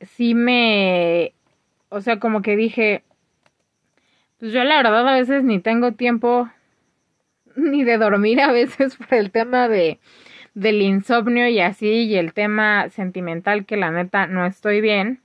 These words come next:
Este, y que otra persona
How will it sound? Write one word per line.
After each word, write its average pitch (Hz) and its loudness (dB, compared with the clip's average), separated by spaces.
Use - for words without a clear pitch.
Este, 214 -2
y 220 -4
que 220 0
otra 233 0
persona 226 0